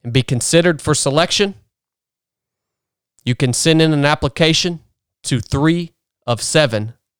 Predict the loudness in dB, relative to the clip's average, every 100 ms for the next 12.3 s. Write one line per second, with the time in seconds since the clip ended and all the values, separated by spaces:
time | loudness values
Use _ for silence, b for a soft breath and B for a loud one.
0 | _ 2 4 4 4 2 2 0 0 -6
1 | -14 _ _ _ _ _ _ _ -6 -2
2 | 0 4 4 4 0 0 -2 -2 -2 -8
3 | _ _ _ _ _ _ _ _ _ _
4 | _ _ _ _ -2 2 4 4 2 2
5 | 2 2 4 4 2 2 0 0 0 -2
6 | 0 0 0 -2 0 0 0 0 -2 -2
7 | -2 0 0 -2 -10 _ _ _ _ _
8 | _ _ _ _ _ _ _ -2 0 4
9 | 4 4 4 2 -2 0 0 0 -2 -4
10 | -8 -16 _ _ _ _ _ _ 0 0
11 | 2 2 2 -2 0 0 0 -2 -2 -2
12 | -2 -4